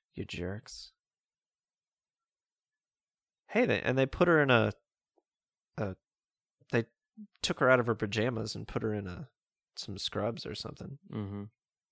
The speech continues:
Speaker 2: I mean, I guess sometimes the restraints are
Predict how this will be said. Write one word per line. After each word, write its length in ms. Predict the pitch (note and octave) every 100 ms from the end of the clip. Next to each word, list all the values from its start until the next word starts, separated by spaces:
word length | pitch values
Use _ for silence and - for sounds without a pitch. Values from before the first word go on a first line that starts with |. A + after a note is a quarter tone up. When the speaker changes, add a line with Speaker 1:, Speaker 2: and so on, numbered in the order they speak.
| _ _ _ _ _ _ _ - - _ -
Speaker 2:
I 20 | A#2+
mean, 140 | B2+
I 60 | C3
guess 180 | B2+
sometimes 680 | - A2+ G#2+ G#2+ G2+ F#2 F2
the 100 | -
restraints 720 | F#2 F2 - G2 F#2+ F#2 -
are 320 | E2+ E2 D#2+